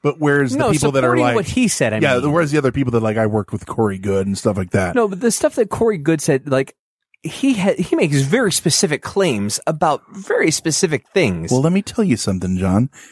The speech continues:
Speaker 1: Maybe it'll clear up some of this.
Speaker 2: Please.
Speaker 1: You're asking, "Where is the evidence and could it be true?" Enter Gary McKinnon. Gary McKinnon is a very interesting case because the Gary McKinnon case of at least what he did is one hundred percent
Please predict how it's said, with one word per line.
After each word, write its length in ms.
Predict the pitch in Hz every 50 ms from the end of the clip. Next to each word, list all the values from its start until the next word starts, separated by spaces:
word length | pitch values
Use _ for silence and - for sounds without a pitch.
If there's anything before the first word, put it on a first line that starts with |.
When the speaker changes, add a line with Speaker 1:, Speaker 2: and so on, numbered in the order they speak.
| _ _ -
Speaker 1:
Maybe 180 | 131 139 147 165
it'll 160 | 156 156 156
clear 300 | - - - 170 165 175
up 140 | 175 - -
some 180 | - 117 104 95
of 60 | 95
this. 260 | 95 87 - - - - _ -
Speaker 2:
Please. 260 | - - 104 - -
Speaker 1:
You're 140 | 135 127 139
asking, 360 | 160 165 - - 139 117 110
"Where 280 | 113 123 139 156 156 151
is 140 | 139 123
the 120 | 117 120 120
evidence 380 | 117 113 113 104 104 98 95
and 100 | 104 98
could 140 | - - 104
it 100 | 101 90
be 160 | 95 101 95
true?" 400 | 90 - - 185 175 135 120 113 - _ _ _ _ _ _ _ _ _ _ _ 311
Enter 240 | 339 359 349 330 226
Gary 260 | 190 247 247 233 220
McKinnon. 520 | 202 175 143 - 143 120 101 87 90 90 - _ _ _ _
Gary 200 | 160 156 233 240
McKinnon 420 | 247 262 - - 185 160 156 147 127
is 260 | 120 113 107 - - _ _ _ _
a 100 | - 117
very 580 | 117 117 113 113 113 143 160 170 170 165 165 165
interesting 580 | - - 135 131 113 113 113 - - 120 113 104
case 280 | - 104 101 95 - -
because 280 | 127 123 156 147 135
the 100 | 127 127
Gary 260 | 120 127 151 175 208
McKinnon 440 | 220 104 - - - 170 160 139 123
case 320 | - 104 104 101 98 - - - - - - _ -
of 280 | 117 120 117 101 - - - _ _ _ -
at 180 | 143 156 175
least 260 | 180 180 180 151 - -
what 200 | 139 139 135 143
he 140 | 139 131
did 360 | 113 120 165 160 135 120 123 - _ -
is 280 | 147 151 160 156 135 131
one 200 | 127 135 151 143
hundred 320 | 117 107 143 143 151 151
percent 460 | - 160 139 - - - 139 131 120